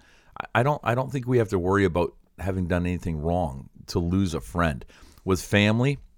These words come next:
I mean, family's tough, no question. Um,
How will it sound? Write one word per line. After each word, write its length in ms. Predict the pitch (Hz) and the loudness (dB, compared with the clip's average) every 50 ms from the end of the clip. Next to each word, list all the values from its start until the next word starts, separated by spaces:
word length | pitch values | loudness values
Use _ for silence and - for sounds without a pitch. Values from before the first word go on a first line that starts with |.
| _ _ _ _ _ _ _ - - - | _ _ _ _ _ _ _ -14 -8 -2
I 40 | - | 0
mean, 160 | 90 92 92 | 2 4 2
family's 460 | 87 - 98 95 98 107 117 107 - | 2 4 4 4 4 4 2 2 2
tough, 340 | - - 160 156 120 - - - | 2 4 4 4 2 0 -2 -6
no 140 | 87 87 92 | -4 -4 -2
question. 520 | - - 143 156 139 - - 87 87 85 82 - - - - - - - | 0 0 0 0 -2 -2 -2 -2 -2 -4 -6 -10 -20 -20 -20 -20 -8 -2
Um, 420 | - 90 92 87 87 90 85 - | 0 2 2 2 2 0 -2 -6